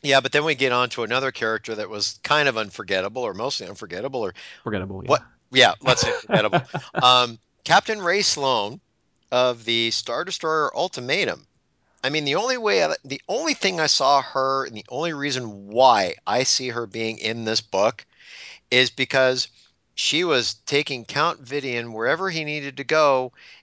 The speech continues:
Speaker 1: and then at a certain point, there is a Baron Danth that comes into the book that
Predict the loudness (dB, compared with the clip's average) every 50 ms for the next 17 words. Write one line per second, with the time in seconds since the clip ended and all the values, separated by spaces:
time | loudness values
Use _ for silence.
0 | _ -4 -2 -2 0 0 0 0 0 -2 -2 -2 -2 -2 -2 -4 -6 -10 -10 -4
1 | 0 0 2 0 0 -2 -8 _ _ _ _ _ _ _ -4 -2 0 0 0 0
2 | 0 0 -2 -2 _ 0 2 4 4 4 2 0 -2 -6 -4 0 2 4 4 4
3 | 2 0 -4 -20 -20 _ _ _ _ _ _ _ _ _ _ _ _ _ 0 2
4 | 2 2 0 -2 _ _ _ -4 -2 -2 -2 -2 -4 -6 -6 -6 -6 -6 -6 -6
5 | -6 -6 -4 -2 0 2 2 2 2 0 -4 -12 -20 _ _ _ _ _ _ _
6 | _ _ -2 -2 -2